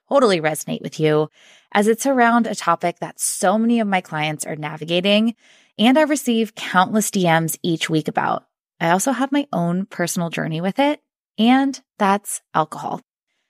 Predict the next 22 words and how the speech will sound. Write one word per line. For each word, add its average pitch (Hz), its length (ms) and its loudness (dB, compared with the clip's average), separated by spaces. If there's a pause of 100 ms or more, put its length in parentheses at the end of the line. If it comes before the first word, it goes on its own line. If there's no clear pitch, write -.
(200)
To 247 100 4
give 262 160 2
you 320 280 2
a 208 100 2
little 185 340 2
bit 185 140 0
of 185 80 -2
a 180 80 2
background 156 480 0
on 156 180 -8
my 147 100 -6
story 151 360 -4
with 170 180 -6
alcohol, 233 640 0
I 185 300 2
had 240 260 -4
been 226 280 0
a 185 300 0
social 156 420 -6
drinker 160 560 -2
for 151 520 -2
years 220 720 2